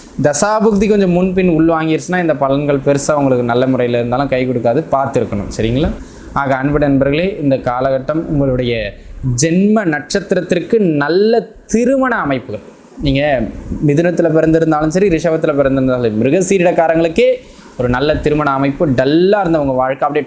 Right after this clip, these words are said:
டக்குன்னு பிரகாசமாகும். சரிங்க, அந்த மாதிரியான ஒரு அற்புதமான காலம்ங்க. சரிங்களா? உழையுங்கள், உழைப்பை முதன்மைப்படுத்துங்கள், வெற்றி உங்கள் பக்கம். நன்றாக இருப்பீர்கள். நண்பர்களே, இப்போ நீங்க பார்த்தது முழுக்க பார்த்தீங்கன்னா ஒரு கோச்சாரத்தின்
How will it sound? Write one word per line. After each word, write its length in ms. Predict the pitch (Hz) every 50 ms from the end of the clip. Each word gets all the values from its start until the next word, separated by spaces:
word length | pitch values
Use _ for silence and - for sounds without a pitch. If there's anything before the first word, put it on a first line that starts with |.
| - -
டக்குன்னு 360 | 175 175 - - - 220 220 180 160
பிரகாசமாகும். 680 | 143 127 135 131 127 131 113 107 101 95 90 95 - - - - -
சரிங்க, 240 | - 117 110 107 104 - - 120 127
அந்த 280 | 143 165 190 208 202 233 226 202
மாதிரியான 600 | 190 175 160 147 135 123 113 107 104 101 101 101 101 - - - - - - - - - - -
ஒரு 100 | - 110 110
அற்புதமான 580 | 117 117 - 156 151 147 147 143 143 156 156 151 -
காலம்ங்க. 380 | 127 123 123 123 120 117 113 107 - - -
சரிங்களா? 300 | - 120 120 117 110 101 104 113 120
உழையுங்கள், 520 | 123 135 151 156 160 156 151 156 190 214 - - 135
உழைப்பை 380 | 131 131 147 151 151 - 160 151 139 131
முதன்மைப்படுத்துங்கள், 800 | 127 131 147 151 156 156 143 143 139 135 - 143 143 147 190 208 - - - 127 120
வெற்றி 300 | 139 139 - - 202 208 170 139
உங்கள் 240 | 127 127 127 107 117
பக்கம். 300 | - - - 110 110 113 - - - - - - - - - 127
நன்றாக 400 | 120 127 127 147 151 156 165 165 160 135
இருப்பீர்கள். 540 | 127 127 - - 127 117 113 104 113 113 107 - -
நண்பர்களே, 440 | 151 160 156 156 143 120 123 139 139 113 104 110 156 147
இப்போ 140 | 127 - 143 131
நீங்க 140 | 135 131 127 117 - -
பார்த்தது 420 | 131 143 175 185 180 208 196 180 160 139
முழுக்க 260 | 135 139 156 156 - - -
பார்த்தீங்கன்னா 420 | 131 123 113 120 120 123 127 160 180 165
ஒரு 80 | 135 123 - - -
கோச்சாரத்தின் 880 | 156 170 196 196 190 - 214 196 185 180 175 170 170 - 180 175 180